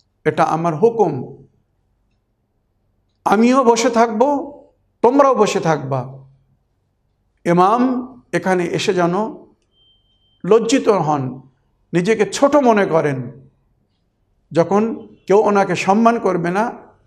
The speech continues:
উনি লজ্জিত হবেন বা দুঃখ পাবেন। সুতরাং এইভাবে প্ল্যান করে রেখেছিল।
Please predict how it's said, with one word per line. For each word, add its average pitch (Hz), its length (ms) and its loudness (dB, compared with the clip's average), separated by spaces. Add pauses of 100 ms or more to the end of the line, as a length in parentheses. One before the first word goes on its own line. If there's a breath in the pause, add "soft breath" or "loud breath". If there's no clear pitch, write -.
(340)
উনি 190 460 -2 (1200)
লজ্জিত 226 380 2
হবেন 190 680 -2 (520)
বা 214 440 -2 (200)
দুঃখ 254 260 2
পাবেন। 143 480 0 (560)
সুতরাং 190 400 -4
এইভাবে 190 760 -2 (320)
প্ল্যান 226 260 4
করে 165 200 0
রেখেছিল। 135 480 -6